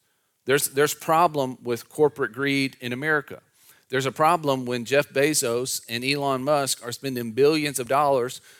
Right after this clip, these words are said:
to build a toy rocket that can fly them to the moon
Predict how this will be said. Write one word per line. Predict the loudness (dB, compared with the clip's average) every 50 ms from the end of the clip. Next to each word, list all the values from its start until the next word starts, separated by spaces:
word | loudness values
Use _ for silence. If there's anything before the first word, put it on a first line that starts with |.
| _ _ -8
to | -6 2
build | 4 4 4 4 4
a | 0
toy | -4 -2 -2 2 2 2 2
rocket | 4 2 2 2 2 2 0 0 -2 -2 -2 -2
that | 0 0 0 -2
can | -6 -10
fly | -8 -2 0 2 2 2
them | 2 0 -4
to | -6 -8 -8
the | -6 -6
moon | -6 -6 -6 -6 -6 -8 -10 -12